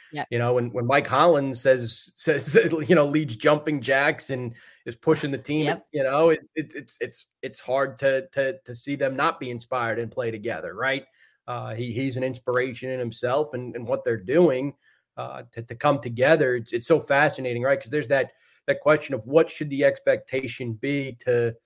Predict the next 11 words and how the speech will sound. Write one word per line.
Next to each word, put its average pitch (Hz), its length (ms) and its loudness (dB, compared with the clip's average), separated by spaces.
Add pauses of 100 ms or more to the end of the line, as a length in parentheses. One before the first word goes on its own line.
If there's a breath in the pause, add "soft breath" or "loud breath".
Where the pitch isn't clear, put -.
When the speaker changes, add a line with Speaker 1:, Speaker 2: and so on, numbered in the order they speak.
(520)
Speaker 2:
to, 110 360 -4
to, 117 140 -6 (160)
to 123 100 -8
make 123 280 0
it 123 180 -4 (180)
so - 140 -12
that 117 160 -2
you 120 120 -10
honor 156 280 2
those 113 280 -2
three, 117 500 -2